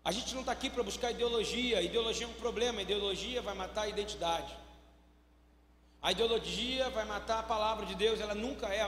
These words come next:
Agora, a palavra de Deus, homens inteligentes, porque o diabo é esperto. Você concorda comigo? Dois mil anos evoluindo, porque eles não multiplicaram. Então eles se evoluem. Então eles sabem, homens, de como entrar na nossa fraqueza, porque nós nos enfraquecemos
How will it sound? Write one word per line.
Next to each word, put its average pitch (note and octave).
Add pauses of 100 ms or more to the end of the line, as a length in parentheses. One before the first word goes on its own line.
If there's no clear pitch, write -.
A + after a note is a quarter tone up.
Agora, F3+
a -
palavra F#3
de A#3
Deus, F3 (300)
homens A#3+
inteligentes, G3
porque -
o F3
diabo F#3
é -
esperto. E3 (760)
Você -
concorda A3
comigo? G3+ (400)
Dois B3 (100)
mil A3+
anos G#3
evoluindo, G#3+
porque -
eles F3+
não G#3+
multiplicaram. G3 (280)
Então F3
eles F#3+
se -
evoluem. G#3+ (960)
Então -
eles E3+
sabem, A3
homens, G3
de F3
como F#3+
entrar F#3
na F3+
nossa F#3+
fraqueza, G3
porque G3
nós G3+
nos A3
enfraquecemos A3